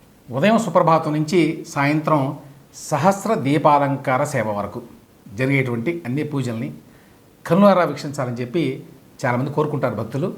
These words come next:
అలాంటి వాళ్ళ కోసం ఉదయం సుప్రభాత సేవ నుంచి రాత్రి ఏకాంత సేవ వరకు మొత్తం అన్ని కార్యక్రమాలని కలిగించేటువంటి భాగ్యాన్ని కల్పించేటువంటి ఒక స్కీము తిరుమలలో ఉంది.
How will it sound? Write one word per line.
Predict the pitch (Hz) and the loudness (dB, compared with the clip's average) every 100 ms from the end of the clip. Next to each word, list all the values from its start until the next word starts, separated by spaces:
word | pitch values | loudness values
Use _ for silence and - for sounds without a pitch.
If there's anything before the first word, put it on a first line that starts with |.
| - - - - | -14 -20 -20 -4
అలాంటి | 139 202 196 | 0 2 2
వాళ్ళ | 143 107 | 2 0
కోసం | 107 120 135 - - - _ _ - - - | -6 -8 -10 -12 -20 -20 _ _ -20 -8 0
ఉదయం | 156 233 220 | 4 4 4
సుప్రభాత | 180 180 175 170 | 2 4 4 2
సేవ | 165 156 | -2 0
నుంచి | 165 208 202 - - _ _ - | -6 -8 -12 -14 -20 _ _ 2
రాత్రి | 156 170 175 147 - - 151 | 4 4 0 -2 -8 0 2
ఏకాంత | 175 170 170 156 | 4 2 0 2
సేవ | 131 127 | 2 0
వరకు | - 117 - - - - - - | -2 -8 -12 -20 -20 -20 -20 -4
మొత్తం | 151 160 190 | -4 2 4
అన్ని | 156 185 | 4 4
కార్యక్రమాలని | 180 165 160 147 143 139 151 - - - - - - - | 4 4 2 0 0 0 -4 -10 -20 -20 -20 -20 -12 2
కలిగించేటువంటి | 180 214 185 180 196 156 107 | 2 4 2 2 2 0 2
భాగ్యాన్ని | 143 135 170 165 156 - - - - | 2 4 4 4 -4 -10 -16 -20 -4
కల్పించేటువంటి | 160 156 160 156 147 131 135 165 | -2 -2 -2 0 0 0 0 0
ఒక | 156 - - | 2 0 -4
స్కీము | - 220 226 190 - - - - - - | -4 2 4 4 -2 -12 -20 -20 -8 -2
తిరుమలలో | 165 156 123 104 | 4 4 4 0
ఉంది. | 92 | -4